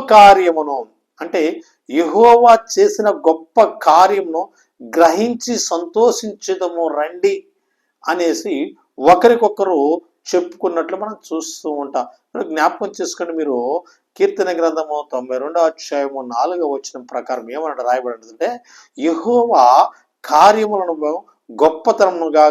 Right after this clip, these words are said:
గ్రహించి సంతోషించాలి." అంటే దేవుడు చేసిన కార్యమును గూర్చి విని వాటిని మనము సంతోషించాలి. ఎప్పుడైతే క్రీస్తుని గూర్చి మనం విని సంతోషించాలి. అందుకని ఇప్పుడు జ్ఞాపకం చేసుకోండి,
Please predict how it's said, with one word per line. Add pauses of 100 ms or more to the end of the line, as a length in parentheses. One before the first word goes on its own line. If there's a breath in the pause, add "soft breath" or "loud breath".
గ్రహించి (140)
సంతోషించాలి." (280)
అంటే (600 loud breath)
దేవుడు (140)
చేసిన (220)
కార్యమును (120)
గూర్చి (180)
విని (460 soft breath)
వాటిని
మనము (200)
సంతోషించాలి. (840)
ఎప్పుడైతే (140)
క్రీస్తుని
గూర్చి (120)
మనం
విని (460)
సంతోషించాలి. (340)
అందుకని
ఇప్పుడు
జ్ఞాపకం
చేసుకోండి,